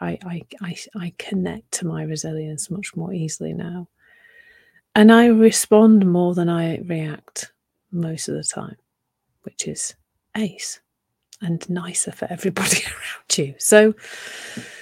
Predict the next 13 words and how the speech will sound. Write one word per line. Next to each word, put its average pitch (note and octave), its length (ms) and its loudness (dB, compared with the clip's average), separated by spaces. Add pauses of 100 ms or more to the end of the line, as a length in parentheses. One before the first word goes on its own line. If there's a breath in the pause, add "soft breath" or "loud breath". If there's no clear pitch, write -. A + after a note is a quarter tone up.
(420 loud breath)
so C#4 480 8 (580)
I A#3+ 120 6
want C4 200 4
to A3 60 4
bring G#3+ 160 8
this F#3+ 140 4
to G3+ 100 -2
a F3 40 -2
close B3 320 6
now D#3 200 0
because - 320 -6
it's, - 280 -4
um, D#3+ 420 -8